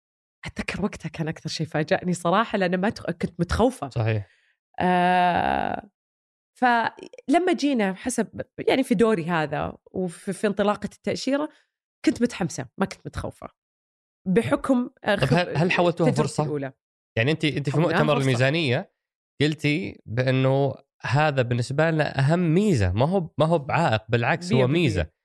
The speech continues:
Speaker 2: هل استثمرتوا هال-، هالميزة بأنه مثلًا موضوع ال Airbnb ولا ال-، ال-، ال-، يعني استضافة ال-، المواطنين للسياح أو، أو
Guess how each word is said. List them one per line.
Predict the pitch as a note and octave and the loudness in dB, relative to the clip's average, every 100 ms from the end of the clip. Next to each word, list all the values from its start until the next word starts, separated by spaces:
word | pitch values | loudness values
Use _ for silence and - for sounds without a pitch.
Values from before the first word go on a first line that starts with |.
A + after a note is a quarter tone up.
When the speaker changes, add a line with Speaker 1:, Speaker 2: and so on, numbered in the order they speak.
| _ _ - | _ _ 0
Speaker 2:
هل | - A2 - _ - | 2 0 -6 _ -8
استثمرتوا | - C#3 D3+ D3 C3 | -2 0 0 0 0
هال-، | B2 A2+ | 0 0
هالميزة | A#2 A#2+ C#3 B2 A#2 | 0 2 2 2 2
بأنه | A#2+ A#2 A#2 A2 - - | 2 2 2 0 -4 -4
مثلًا | G#2 G#2+ | 0 2
موضوع | G#2+ G#2+ G#2+ B2 | 2 2 2 2
ال | G#2 G2 | 0 0
Airbnb | A#2+ A#2 A2+ G#2 G#2 A#2 B2 B2 | 0 2 0 2 2 2 2 2
ولا | A2 G2+ G2+ G2+ F#2 _ _ _ - | 2 2 4 2 0 _ _ _ -2
ال-، | G2 - | 0 0
ال-، | F#2+ B1+ | 0 0
ال-، | F2+ - - G1+ | -2 -4 -8 -4
يعني | F2 F2+ G2 - | -2 0 0 0
استضافة | - A#2 A#2+ C#3 B2 A2 A2 | 0 0 2 2 -2 -2 -2
ال-، | G2+ - | -2 -2
المواطنين | G2 G#2+ G#2+ A#2 A#2 B2 | 0 2 0 0 0 0
للسياح | G#2+ - - G2+ A#2 B2 - | 0 -2 -2 0 2 0 0
أو، | G#2+ | -2
أو | - A2 A2 | 0 0 0